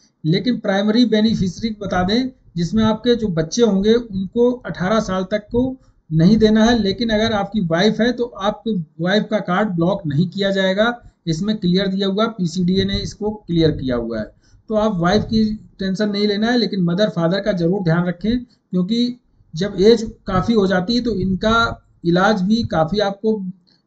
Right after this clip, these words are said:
करना पड़ सकता है, जल्दी कराना पड़ सकता है। तो इसलिए ये काम पहले से करा लें। तो ये थी जानकारी ईसीएचएस card की, एक तारीख से आपके card बंद हो जाएंगे जिन्होंने validation यानी कि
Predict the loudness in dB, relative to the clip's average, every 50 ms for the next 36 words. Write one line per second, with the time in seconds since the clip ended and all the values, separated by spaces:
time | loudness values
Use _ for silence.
0 | _ -2 -2 0 0 0 -2 -2 -2 -2 -2 -2 -4 -6 -6 -4 0 0 0 2
1 | 2 2 2 2 0 -2 -6 -6 -6 -6 -6 -4 -4 -2 -2 0 -2 -2 -2 -4
2 | -4 -4 -4 -6 -6 -4 -2 -2 -2 -2 -6 -6 -4 -2 -2 0 0 -2 -2 -2
3 | -2 -2 -2 -2 -2 0 2 2 4 2 2 -2 -4 -4 -2 0 0 0 0 0
4 | -2 -4 -6 _ _ _ _ _ -6 -6 -4 -4 -2 0 0 0 2 2 0 0
5 | 2 0 0 0 0 0 0 0 0 -2 -2 -4 -6 -6 -6 -6 -8 -6 -6 -6
6 | -4 -4 -6 -4 -4 -4 -6 -6 -6 -8 -6 -4 -4 -4 -4 -4 -8 _ _ _
7 | _ _ _ -16 -14 -14 -14 -14 -16 _ _ _ _ _ _ _ _ _ -4 -2
8 | -2 0 -2 -4 -4 -4 -2 0 0 -2 -2 -2 -2 -2 -2 0 0 0 0 0
9 | -2 -2 -2 0 0 2 2 0 0 0 0 0 0 0 0 0 0 2 2 2
10 | 2 0 -2 -4 -6 _ _ _ _ _ -16 -12 -4 -2 2 2 2 2 2 2
11 | 0 0 0 0 0 2 2 0 -2 -2 -4 -4 -4